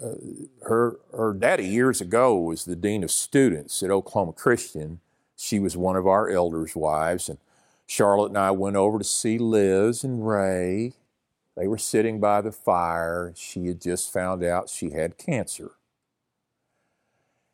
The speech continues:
And we sat down with them, and I said, "I'm sorry, Liz." And she said, "Well, I'm just concerned." And I said, "Well, Liz, I'd be concerned too.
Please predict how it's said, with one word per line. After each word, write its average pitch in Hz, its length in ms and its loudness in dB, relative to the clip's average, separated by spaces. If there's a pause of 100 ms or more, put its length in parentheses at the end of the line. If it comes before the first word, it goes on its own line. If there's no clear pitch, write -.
(280)
And 135 540 2
we 147 100 4
sat 185 260 6
down 156 280 4
with 123 180 6
them, 165 160 4
and 131 120 2
I 127 260 0 (840)
said, 127 240 2
"I'm 147 140 0
sorry, 76 460 -2
Liz." 98 520 -4 (1700)
And 120 180 0
she - 160 -2
said, 131 300 0
"Well, 147 500 2
I'm 110 160 -8
just - 400 -6
concerned." - 800 -8 (1300)
And 110 100 -10
I 117 60 -4
said, 139 220 0
"Well, 120 180 0
Liz, 349 220 4
I'd 185 180 0
be 98 160 -2
concerned 82 640 -6
too. - 480 2